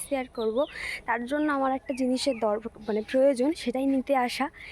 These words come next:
এসেই এত কিছু কাণ্ড ঘটানো,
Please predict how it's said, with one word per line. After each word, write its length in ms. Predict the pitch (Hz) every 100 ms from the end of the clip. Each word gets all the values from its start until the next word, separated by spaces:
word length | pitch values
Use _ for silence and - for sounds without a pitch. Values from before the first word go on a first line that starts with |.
| - -
এসেই 400 | 226 - 277 254
এত 220 | 220 262
কিছু 580 | 277 262 - 269 240 220 -
কাণ্ড 460 | 220 220 220 233
ঘটানো, 540 | 220 233 214 208 202